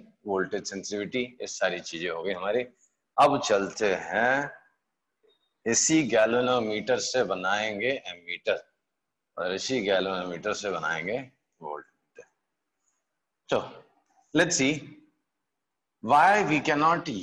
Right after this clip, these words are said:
use galvanometer directly as an ammeter।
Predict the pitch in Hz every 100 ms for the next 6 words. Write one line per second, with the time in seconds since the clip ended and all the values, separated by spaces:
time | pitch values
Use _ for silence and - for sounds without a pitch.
0 | 95 117 95 120 131 - 113 113 120 131
1 | 165 151 127 127 147 110 110 117 - 156
2 | 180 - 107 101 113 120 - 123 123 98
3 | 82 85 82